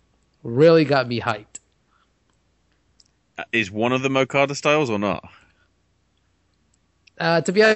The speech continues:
Speaker 1: honest, not really.
Speaker 2: Oh, wow. It's
Speaker 1: I,
Speaker 2: not that one.
Speaker 1: I know it's a good match, but I, I don't really care, to be honest.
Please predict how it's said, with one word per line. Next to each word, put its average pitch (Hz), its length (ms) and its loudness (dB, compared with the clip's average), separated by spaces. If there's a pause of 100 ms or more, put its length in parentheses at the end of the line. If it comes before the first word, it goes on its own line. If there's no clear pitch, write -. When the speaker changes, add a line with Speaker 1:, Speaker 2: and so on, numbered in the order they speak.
Speaker 1:
honest, 220 200 0
not 196 140 0
really. 165 340 0 (1040)
Speaker 2:
Oh, 135 120 2
wow. 123 460 0 (240)
It's 139 200 -2
Speaker 1:
I, 143 40 0
Speaker 2:
not 151 100 0
that 143 200 -2
one. 113 100 -6
Speaker 1:
I 170 60 -2
know 220 220 4
it's 208 140 2
a 175 40 -2
good 151 200 0
match, 135 280 0
but 120 240 -4
I, 139 460 0
I 131 80 -2
don't 117 220 -6
really 107 120 -16
care, - 160 -16
to - 120 -14
be - 120 -14
honest. - 380 -16